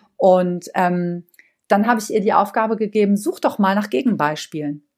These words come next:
Falsifiziere doch mal deine eigene Hypothese. Gibt es da draußen vielleicht Frauen, fünfzig plus, die,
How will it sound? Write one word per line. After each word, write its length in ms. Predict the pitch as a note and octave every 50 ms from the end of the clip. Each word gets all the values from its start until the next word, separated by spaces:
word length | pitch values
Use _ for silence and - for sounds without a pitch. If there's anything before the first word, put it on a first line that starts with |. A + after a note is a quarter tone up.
| _ -
Falsifiziere 1040 | - - - A3 C4+ C#4 - B3 B3 - - A#3+ G#3+ - - - C#4 D4+ D4+ D#4 B3
doch 200 | B3+ A#3+ B3 A3+
mal 160 | G#3+ G3 F#3
deine 340 | F3+ F3 F3+ F#3 F#3 - -
eigene 360 | G3 A3 C4 C4+ C4 C#4 C4
Hypothese. 880 | A#3+ A3 A3 G#3 - A#3+ A#3 - - G#3+ G3+ F3 D#3 D3+ D#3 D#3 C#3
Gibt 320 | - A#3 C#4+ - - -
es 180 | F#4+ F4 - -
da 120 | A3+ G3
draußen 720 | F#3 F#3+ F3 F3 F3 F3+ F#3+ G#3 G#3 - A#3+ B3 C#4 F4 - D#4
vielleicht 720 | - - - G#3 G3 F#3 F3+ F3+ F#3 F#3 F#3+ F#3 - -
Frauen, 580 | - - - - F3+ E3+ F3 F#3 G#3+ A#3+ D4+ G4 - - _ _
fünfzig 580 | - - - B3+ B3+ C#4+ - - - D#4+ D4+ -
plus, 580 | - - G3 F3+ F#3 A3 D4 - - - - _ _ _ _ - - - - - - - - _ _ _ -
die, 320 | A#3 A#3 A#3 A#3 B3 A#3+